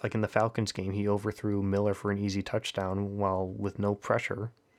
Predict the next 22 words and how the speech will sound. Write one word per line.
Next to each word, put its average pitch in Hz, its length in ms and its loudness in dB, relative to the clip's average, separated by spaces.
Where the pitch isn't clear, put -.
And 101 120 -2
then 95 100 0
Foles 107 380 4
was 101 200 0
able 101 140 0
to 101 140 0
hit - 180 -2
Miller 95 480 0
while 117 160 2
falling, 110 540 2
you 104 80 0
know, 95 140 0
<laughs> - 100 -4
ba-, 110 160 2
backwards. 107 580 0
It's 95 180 -4
just, - 340 0
his 110 140 0
accuracy 113 520 4
is 107 120 0
an 107 80 2
issue. 104 560 0